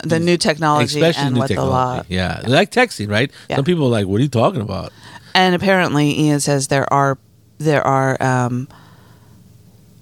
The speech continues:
Speaker 2: test cases going out about A I art, and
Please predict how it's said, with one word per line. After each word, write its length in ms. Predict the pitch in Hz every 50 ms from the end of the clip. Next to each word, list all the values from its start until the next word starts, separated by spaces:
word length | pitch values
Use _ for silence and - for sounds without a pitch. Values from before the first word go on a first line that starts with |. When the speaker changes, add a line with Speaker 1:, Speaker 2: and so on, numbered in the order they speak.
| - - - -
Speaker 2:
test 340 | - - 165 156 - - -
cases 440 | - - 135 131 - 151 139 135
going 360 | 135 - 143 139 135 135 135 135
out 240 | 131 123 - - - - - -
about 380 | 139 135 - 135 123 113 - -
A 180 | - 135 139 131
I 240 | 131 127 117 - - - - -
art, 520 | - 135 131 123 127 - - - - - - - - -
and 420 | 147 143 139 131 131 123 123 -